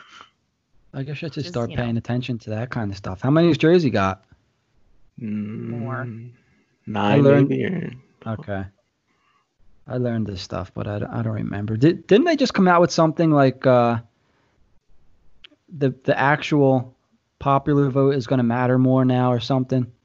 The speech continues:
Speaker 2: Oh, no, they just made it, um, they made it, like, I mean, technically, the, the Electoral College people are supposed to cast their votes in line with what the people in their state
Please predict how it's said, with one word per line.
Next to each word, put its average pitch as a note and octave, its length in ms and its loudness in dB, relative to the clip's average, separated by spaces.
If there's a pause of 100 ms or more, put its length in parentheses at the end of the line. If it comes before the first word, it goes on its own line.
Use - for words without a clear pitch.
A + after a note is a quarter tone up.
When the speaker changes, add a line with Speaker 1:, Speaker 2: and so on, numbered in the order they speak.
Speaker 2:
Oh, G#3+ 160 -2
no, G3 140 -2
they F#3+ 120 0
just G#3 200 -8
made F3 220 -4
it, D#3+ 240 0
um, D3 480 -4 (800)
they F3+ 100 -6
made F3+ 200 0
it, D#3+ 100 0
like, D3+ 300 -4 (680)
I G#3+ 100 2
mean, A3+ 180 0
technically, F#3+ 880 -6 (840)
the, D3+ 360 -2 (460)
the E3+ 80 -6
Electoral D3 680 -4 (360)
College C#3+ 420 -2
people D3 380 -8
are C#3 120 0
supposed D3 560 -8
to C3+ 360 -6 (300)
cast C#3+ 300 -2
their C#3+ 140 -2
votes C3+ 400 -6
in C#3+ 220 -8
line C3+ 320 -6
with C3 180 -12
what C#3 220 -2 (240)
the C3+ 80 -12
people B2+ 340 -10
in A#2+ 100 -6
their G#2 140 -8
state - 380 -6